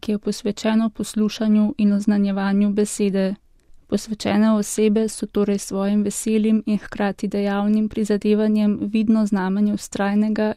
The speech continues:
in modrega iskanja Gospodovega obraza, njegove volje in poti, ki vodi do njega. Na koncu je papež vse zbrane spodbudil še, da današnje okoliščine zahtevajo, da naj bo naše krščansko pričevanje jasno in dosledno,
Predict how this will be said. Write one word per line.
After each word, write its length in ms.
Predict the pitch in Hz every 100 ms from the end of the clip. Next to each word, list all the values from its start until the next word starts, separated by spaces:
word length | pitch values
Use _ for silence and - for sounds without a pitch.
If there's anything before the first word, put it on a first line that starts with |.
| -
in 140 | 202
modrega 520 | 196 196 190 208 214
iskanja 600 | 208 208 - 208 214 214
Gospodovega 840 | 202 208 - - 202 202 208 196
obraza, 680 | 202 202 202 196 190 196 190 - - - _ -
njegove 420 | 202 190 196 196
volje 480 | 196 202 208 214 208 -
in 140 | 202
poti, 400 | - 208 233 220 -
ki 140 | 208
vodi 360 | 185 190 196 196
do 140 | 208
njega. 500 | 214 196 180 185 180 185 - _ _ -
Na 140 | 208
koncu 400 | 202 196 196 -
je 120 | 208 208
papež 520 | 214 214 - 214 -
vse 260 | 214 220
zbrane 480 | 220 202 208 208 208
spodbudil 580 | 208 - 202 202 220 208
še, 360 | - - 214 214 -
da 140 | 196
današnje 520 | 208 196 196 - 226
okoliščine 800 | 220 208 226 220 220 - 220 208
zahtevajo, 760 | 202 208 - 214 214 214 214 214 - - -
da 120 | 220
naj 200 | 208 202
bo 120 | 202
naše 400 | 202 202 - 233
krščansko 720 | - 214 - 214 214 - 226
pričevanje 680 | 208 220 - 202 214 226 214
jasno 580 | 214 202 208 - 220 220
in 180 | 226 208
dosledno, 720 | 208 - 208 202 190 190 190